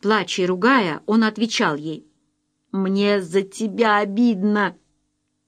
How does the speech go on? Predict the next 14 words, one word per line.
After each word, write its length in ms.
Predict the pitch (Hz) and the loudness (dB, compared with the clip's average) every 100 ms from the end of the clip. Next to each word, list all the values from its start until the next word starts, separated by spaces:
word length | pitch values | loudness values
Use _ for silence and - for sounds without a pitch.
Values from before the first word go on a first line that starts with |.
| _ _ - - - - | _ _ -20 -20 -20 0
Понимаешь, 880 | 269 269 262 285 247 226 - - - _ _ _ _ _ _ _ _ _ | 6 8 8 6 4 2 -2 -12 -20 _ _ _ _ _ _ _ _ _
мне 320 | 139 151 180 | -10 -4 -2
муж 480 | 185 185 208 269 - | 0 2 4 2 0
нужен 400 | 196 196 190 214 | -2 0 0 0
живой», 680 | 196 208 247 165 175 156 - _ _ - | 0 0 0 2 0 0 -6 _ _ -8
отвечала 600 | 165 170 180 196 165 170 | -6 -6 -2 -2 0 0
она, 320 | 175 170 170 - _ _ - | 0 -2 -4 -10 _ _ -4
«а 140 | 196 | 2
не 120 | 226 | 6
моё 380 | 254 285 220 214 | 6 6 6 4
прошлое». 720 | 214 214 208 - 202 202 202 - _ _ _ _ _ _ _ | 4 4 4 2 0 2 0 -6 _ _ _ _ _ _ _
Он 300 | - 208 214 - _ _ _ _ | -2 0 0 -6 _ _ _ _
отодвинул 680 | - 202 208 190 208 254 180 | -8 -6 -6 0 2 4 2
её 420 | 160 165 156 160 | -4 -6 -6 -8